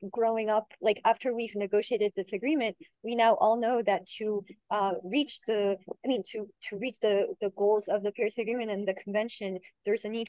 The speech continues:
for implementation on the ground. And so that's why over the past few years, the cops have sort of evolved from, of course, the negotiations remain central, but that's also where you have seen all these,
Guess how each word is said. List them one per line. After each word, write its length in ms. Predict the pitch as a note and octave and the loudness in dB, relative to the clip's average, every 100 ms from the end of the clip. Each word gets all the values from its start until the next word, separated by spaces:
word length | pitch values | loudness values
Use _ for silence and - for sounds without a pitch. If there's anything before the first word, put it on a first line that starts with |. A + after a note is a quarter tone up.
| - | -6
for 160 | G3 - | -8 -6
implementation 800 | A3 - G#3 G3+ F#3+ G3 - F#3+ | -6 -6 -6 -6 -4 -6 -4 -6
on 100 | F3+ | -4
the 80 | F3+ | -2
ground. 300 | F#3 F3 - _ - - | -4 -4 -10 _ -20 -10
And 180 | G3+ G3+ | -6 -4
so 180 | - G3+ | -2 2
that's 300 | G#3+ A3 - | 4 2 0
why 300 | G#3+ G3 G3 | 0 2 2
over 180 | G3 G#3 | 0 -2
the 100 | G3 | -2
past 260 | A3 G3 - | -2 -2 -4
few 140 | G3 | -6
years, 420 | G#3 B3 B3 - - - _ - | 0 2 0 -2 -20 -20 _ -4
the 180 | G#3 - | -4 -2
cops 300 | A3 G3+ - | -2 -2 -4
have 140 | G#3+ F#3+ | -8 -8
sort 220 | - G3 | -6 -6
of 80 | F#3 | -6
evolved 520 | G3 G3+ G3+ G#3 G3+ _ _ _ - | -6 0 2 2 -2 _ _ _ -4
from, 260 | G#3+ G3 | -2 0
of 160 | - - | -4 -6
course, 280 | - C#4 C4 | 0 2 2
the 120 | - F#3+ | -4 -6
negotiations 760 | G#3+ G3+ G3 - A3+ G#3+ G#3 G3+ | -2 0 0 0 -4 -4 -8 -6
remain 280 | G3 F#3 | -4 -6
central, 520 | F3+ A#3 A3 G3+ F#3 F3+ | -6 -6 -4 0 0 2
but 180 | G3 - _ _ | 0 -2 _ _
that's 260 | - G3+ - | -2 -2 0
also 440 | G#3 - G3 F#3+ - _ | 0 0 -2 -2 -6 _
where 120 | B3 | 0
you 120 | A#3 A3+ | 0 0
have 120 | G3 | -4
seen 260 | - A3+ G#3+ | -6 -10 -6
all 120 | G3+ | -6
these, 300 | G3+ F3 - | -6 -10 -12